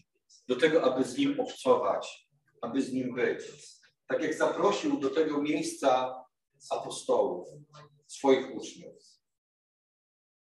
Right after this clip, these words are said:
Wiecie co? W Łukasza dwadzieścia dwa piętnaście czytamy: „Gorąco pragnąłem spożyć tą wieczerzę dzisiaj z wami”.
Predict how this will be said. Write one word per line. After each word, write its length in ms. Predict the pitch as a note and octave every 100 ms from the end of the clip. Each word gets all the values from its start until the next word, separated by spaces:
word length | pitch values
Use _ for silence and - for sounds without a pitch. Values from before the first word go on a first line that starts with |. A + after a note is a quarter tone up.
| _ _
Wiecie 300 | C#3+ - -
co? 400 | D#3 D#3 - - - - _ _ - - C3 -
W 60 |
Łukasza 340 | B2 F3 F3+ D#3+
dwadzieścia 460 | C#3+ C#3 F3 D#3+
dwa 240 | D#3 D3+ D#3
piętnaście 460 | C#3 C#3 C#3+ -
czytamy: 720 | C#3 - D3 D3 C#3+ - - - -
„Gorąco 840 | C3+ C#3+ D#3+ D#3+ - D3+ C#3 - - - C#3+
pragnąłem 800 | B2+ A#2+ A#2 C#3 D3 C#3 C3+ -
spożyć 600 | - - B2+ A#2+ A#2 -
tą 200 | A#2 A2
wieczerzę 480 | A2 - - G2
dzisiaj 300 | G2+ - F#2
z 120 | F2+ -
wami”. 240 | - -